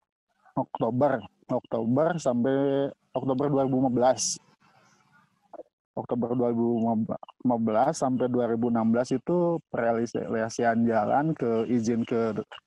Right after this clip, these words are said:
yang punya tanah setempat sampai dapat izin. Terus pas mau di itu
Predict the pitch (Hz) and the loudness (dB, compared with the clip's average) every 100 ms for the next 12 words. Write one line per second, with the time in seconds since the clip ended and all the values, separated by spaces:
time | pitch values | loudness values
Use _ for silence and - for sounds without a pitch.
0 | _ _ _ _ _ _ _ - 117 110 | _ _ _ _ _ _ _ -4 0 0
1 | 110 117 113 101 - 120 110 - - 107 | 0 0 -2 -4 -2 0 0 -4 -6 -2
2 | 101 - 143 185 - - - _ _ _ | -2 2 2 2 -4 -16 -18 _ _ _
3 | _ - _ _ _ _ - - 120 113 | _ -20 _ _ _ _ -20 -6 -2 0
4 | 104 113 113 110 110 - - _ _ _ | 0 0 0 0 -2 -4 -10 _ _ _
5 | _ _ - 117 110 107 - 104 110 156 | _ _ -4 -4 -2 -4 -2 0 2 2
6 | 196 220 - _ _ _ - - _ _ | 2 0 -6 _ _ _ -20 -20 _ _
7 | _ _ _ - 127 165 - - - _ | _ _ _ -4 -2 0 -2 -6 -8 _
8 | _ _ _ _ _ _ _ - - - | _ _ _ _ _ _ _ -20 -20 -2
9 | 120 117 - - - - - - 127 127 | -2 0 -2 -2 -4 -6 -6 -2 0 2
10 | 120 117 117 117 117 117 110 - _ _ | 2 2 2 2 2 2 -2 -6 _ _
11 | _ _ _ _ _ _ _ _ _ _ | _ _ _ _ _ _ _ _ _ _
12 | 120 120 117 117 113 113 113 110 - _ | 2 4 4 4 4 2 2 0 -2 _
13 | _ _ _ _ 117 98 - | _ _ _ _ -2 -2 0